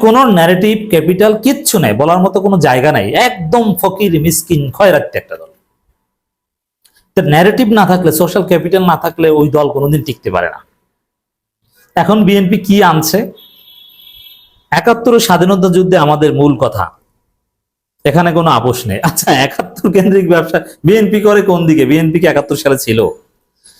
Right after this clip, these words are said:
বিএনপি দল হিসাবে basically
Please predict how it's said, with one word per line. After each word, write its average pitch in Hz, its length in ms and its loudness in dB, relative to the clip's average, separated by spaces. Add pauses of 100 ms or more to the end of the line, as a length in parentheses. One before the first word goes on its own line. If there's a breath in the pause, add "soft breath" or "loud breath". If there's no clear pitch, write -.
(280 soft breath)
বিএনপি 214 420 2 (100)
দল 165 200 4
হিসাবে 214 300 2 (420)
basically 214 600 2